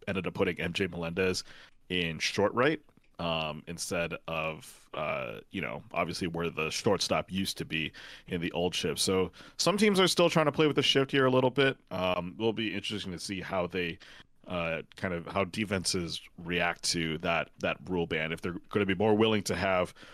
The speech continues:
you know, two outfielders out there in the, in the field and have, you know, one outfielder come in to, you know, the short, short outfielder, or if they're willing to just have that space open and, you know,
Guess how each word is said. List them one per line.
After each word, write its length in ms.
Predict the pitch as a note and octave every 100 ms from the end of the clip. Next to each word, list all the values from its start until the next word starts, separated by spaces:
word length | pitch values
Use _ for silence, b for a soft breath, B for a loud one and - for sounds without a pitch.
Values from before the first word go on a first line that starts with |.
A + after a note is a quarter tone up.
| B
you 80 | G2
know, 60 | F2+
two 220 | - A#2
outfielders 480 | G#2 - G#2 G2 F2+
out 220 | F#2 F#2
there 240 | F#2 F2+ F2
in 100 | E2+
the, 60 |
in 160 | E2 E2+
the 60 |
field 300 | D#2+ F#2+ F2
and 140 | E2+ D#2+
have, 340 | E2 D#2+ -
you 120 | - E2+
know, 80 |
one 180 | E2 E2+
outfielder 340 | D#2+ D2+ F2 D#2+
come 220 | - E2+
in 240 | E2 E2 - b b _ _
to, 340 | - E2+ D#2+ D2+
you 120 | E2+
know, 120 | E2 D2+
the 80 |
short, 400 | E2 - F2 D#2+ - _
short 220 | - F2+
outfielder, 400 | D#2+ D#2 E2 E2
or 260 | E2 G2+ F#2
if 120 | F2
they're 240 | - E2+ D#2+
willing 420 | E2 F2+ E2+ E2
to 280 | - E2 D#2+ B B B _
just 180 | - C#3
have 140 | E3 D#3
that 180 | D3+
space 280 | - C#3+ C#3
open 320 | C#3+ C#3 F2+
and, 240 | E2 E2 D#2 _
you 100 | -
know, 200 | F2 D#2+